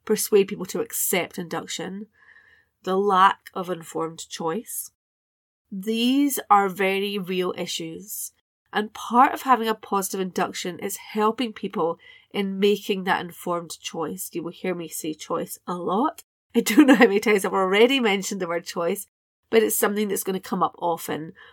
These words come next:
because it's really important that we can make that informed choice, whether to have an induction or not. This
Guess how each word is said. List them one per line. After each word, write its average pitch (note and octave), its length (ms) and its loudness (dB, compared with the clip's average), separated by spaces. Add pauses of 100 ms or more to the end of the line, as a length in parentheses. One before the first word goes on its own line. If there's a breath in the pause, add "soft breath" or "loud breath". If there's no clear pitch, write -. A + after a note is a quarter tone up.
(140 loud breath)
because G#3+ 200 -4
it's G3+ 160 -6
really G#3 420 -2
important F#3 680 -4
that - 100 -10
we D#3+ 320 -8
can F3+ 600 -4
make E3+ 220 -12
that E3+ 160 -10
informed D#3+ 400 -10
choice, F3 560 -12 (400 soft breath)
whether G#3 220 6
to A#3+ 120 -2
have G3 200 2
an F#3+ 80 -6
induction F3+ 460 -8
or E3 120 -8
not. - 460 -12 (1700)
This A#3+ 320 4